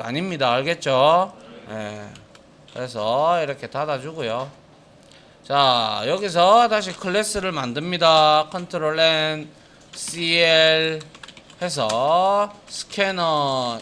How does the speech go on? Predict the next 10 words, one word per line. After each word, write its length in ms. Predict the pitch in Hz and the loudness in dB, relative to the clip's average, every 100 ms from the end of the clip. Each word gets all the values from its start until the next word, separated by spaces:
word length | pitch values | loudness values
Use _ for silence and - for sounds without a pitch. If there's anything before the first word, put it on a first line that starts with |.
| - | -12
이엑스 1120 | 170 180 190 - - 151 147 131 123 113 104 104 | -8 -4 -4 -4 -10 -6 -4 -4 -4 -6 -8 0
이 340 | 170 208 143 - - - - - | 4 4 2 -12 -20 -20 -20 -8
하고 880 | 180 180 123 107 135 165 190 196 185 | -6 -4 -4 -2 -2 0 2 2 0
여기다가 640 | 143 120 101 101 127 160 165 - - - - | -2 -6 -8 -4 -2 -2 -4 -18 -20 -20 -18
메인 640 | 107 117 127 156 170 156 147 | -4 0 0 0 -4 -6 -8
체크하고 880 | - 180 - 135 143 139 170 220 190 | -8 -10 -2 0 0 0 0 2 0
이렇게 640 | 131 120 - 147 151 156 | -4 -6 -6 -4 -2 -2
가지고 680 | 151 113 127 139 139 139 135 | -4 -6 -6 -6 -4 -4 -4
오도록 640 | 113 117 131 117 135 135 - | -6 -8 -6 -4 -4 -6 -10
합니다. 320 | 127 117 | -10 -10